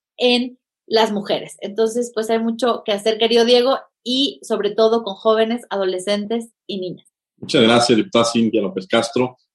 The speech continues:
Speaker 2: Senadora Nadia Navarro, me gustaría entrar sobre esta pregunta también, eh, estas propuestas, porque a veces escuchamos toda la gran problemática que se vive y esta voz de esperanza que muchas veces se requiere. ¿Qué hacer cuando,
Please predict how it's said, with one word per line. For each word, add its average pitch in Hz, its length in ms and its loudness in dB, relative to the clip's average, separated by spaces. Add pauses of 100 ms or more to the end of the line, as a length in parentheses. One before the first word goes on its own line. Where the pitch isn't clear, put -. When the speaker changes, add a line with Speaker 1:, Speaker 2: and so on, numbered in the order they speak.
Speaker 2:
Senadora 175 360 4
Nadia 151 420 0
Navarro, 127 300 -4
me 131 80 -6
gustaría 139 240 -4
entrar 160 260 -4
sobre 123 240 0
esta - 320 -4 (180)
pregunta 120 460 0
también, 98 500 -8 (120)
eh, 101 300 -10
estas 120 420 -2
propuestas, 123 420 0
porque - 180 -4
a 120 40 6
veces 143 200 4
escuchamos 135 460 -4
toda 139 320 2 (220)
la 107 180 4
gran 135 300 4
problemática 117 680 0
que 107 120 -6
se - 120 -6
vive 107 380 2 (180)
y - 80 6
esta 185 200 6
voz 170 140 6
de 170 60 2
esperanza 123 540 0
que 104 80 -8
muchas 110 240 0
veces 113 220 -4
se 101 100 0
requiere. 104 500 -2 (300)
¿Qué 160 100 4
hacer 143 420 4 (220)
cuando, 107 480 -2